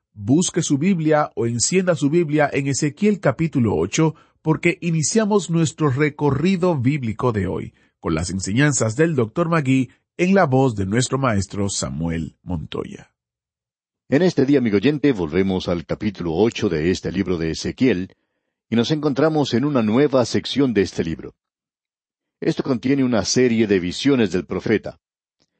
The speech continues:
Speaker 2: Y, amigo oyente, ya hemos podido apreciar varias de las visiones que tuvo este profeta Ezequiel, por cierto que son cosas bastante sobresalientes y sorprendentes. Muchas de ellas son visiones que nosotros no podemos comprender,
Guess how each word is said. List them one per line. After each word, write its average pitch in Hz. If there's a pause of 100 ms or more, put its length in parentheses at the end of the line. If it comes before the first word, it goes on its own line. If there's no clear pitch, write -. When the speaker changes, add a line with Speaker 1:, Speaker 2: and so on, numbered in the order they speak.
Speaker 2:
Y, 147
amigo 185
oyente, 160
ya 135
hemos 143
podido 120
apreciar 101
varias 98
de 87
las 80
visiones 110
que -
tuvo 98
este 90
profeta 92
Ezequiel, 98 (320)
por 90
cierto 107
que 85
son 98
cosas 92
bastante 101
sobresalientes 98
y 98
sorprendentes. 98 (640)
Muchas 120
de 104
ellas 127
son 110
visiones 113
que 95
nosotros 98
no 98
podemos 113
comprender, 107